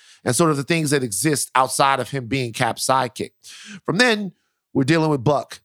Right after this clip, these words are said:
Buck is exactly where you'd expect him to be. If Hydra had implanted all types of murderous thoughts in your minds for generations, then you might be seeing a psychiatrist too, which is exactly what it is that he's doing. He is trying to figure out how to readjust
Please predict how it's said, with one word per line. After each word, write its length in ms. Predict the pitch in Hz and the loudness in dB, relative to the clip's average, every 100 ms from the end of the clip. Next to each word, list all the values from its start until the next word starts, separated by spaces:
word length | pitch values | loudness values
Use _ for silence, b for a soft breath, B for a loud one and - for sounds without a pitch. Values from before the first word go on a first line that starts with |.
| _ _ | _ _
Buck 280 | 98 160 180 - | 0 0 -2 -4
is 320 | 139 135 117 | 0 0 -2
exactly 500 | 135 98 139 160 165 | -6 0 2 2 0
where 180 | 160 147 | 0 0
you'd 200 | 139 139 | 2 0
expect 420 | 113 - 143 - | -2 0 -2 -2
him 120 | 120 | -4
to 60 | 123 | -4
be. 240 | 98 82 - _ _ _ - | -4 -8 -12 _ _ _ -8
If 100 | - | 2
Hydra 380 | 135 165 156 | 4 4 2
had 180 | 156 156 | 0 0
implanted 600 | 123 - 156 156 151 151 - _ _ _ | -2 -4 -2 0 0 -4 -10 _ _ _
all 220 | 139 147 | 0 0
types 300 | - 147 139 | 0 -2 -2
of 120 | 127 107 | -6 -2
murderous 480 | 143 151 147 123 | -2 0 0 -2
thoughts 360 | - 151 156 - | 0 0 0 -4
in 140 | 123 | -8
your 160 | 120 147 | -4 -2
minds 420 | 143 147 151 151 | 0 0 0 -4
for 80 | 127 | -10
generations, 840 | 107 147 139 147 156 160 160 - - b b b b 107 | -8 -4 -2 0 -2 -6 -10 -16 -18 b b b b -4
then 380 | 131 123 117 - _ _ | -2 -2 -6 -18 _ _
you 240 | 107 185 | 0 2
might 260 | 180 170 151 | 4 2 2
be 120 | 160 | 0
seeing 280 | - 165 151 | 0 0 2
a 40 | |
psychiatrist 680 | 135 139 139 135 123 117 - | 2 0 0 0 0 -4 -6
too, 140 | 120 110 | -2 -2
which 160 | 113 | -2
is 160 | 101 95 | -4 -6
exactly 460 | 90 139 147 151 135 | 0 2 2 2 0
what 140 | 123 | 2
it 100 | 117 | 2
is 180 | 113 104 | 0 -2
that 80 | 98 | -4
he's 260 | 104 87 | -4 -4
doing. 360 | 98 95 92 90 b b b b | -2 -2 -2 -8 b b b b
He 180 | - 120 | 0 2
is 100 | 110 | 2
trying 280 | - 151 165 | 2 2 2
to 60 | 151 | 0
figure 300 | 151 135 127 | 0 2 2
out 140 | 123 | 2
how 140 | 123 | 0
to 80 | 113 | 0
readjust 1120 | 104 120 151 160 120 98 123 131 127 - - | -2 -2 -2 -4 -6 -4 0 0 -2 -8 -12